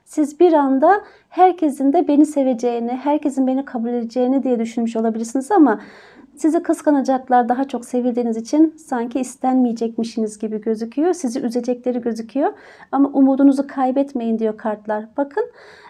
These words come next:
e, sen üzülüyorsun, hayal kırıklığına uğradığını hissediyorsun ama mücadele verebilirsin sen onlarla. Çünkü sen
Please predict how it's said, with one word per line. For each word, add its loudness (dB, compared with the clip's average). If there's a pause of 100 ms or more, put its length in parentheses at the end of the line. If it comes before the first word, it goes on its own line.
(120)
e, 0
sen 0
üzülüyorsun, 2
hayal 4
kırıklığına -2 (420)
uğradığını 0
hissediyorsun 0
ama 6 (920)
mücadele 6
verebilirsin 2
sen -2
onlarla. -4 (160)
Çünkü 4
sen 4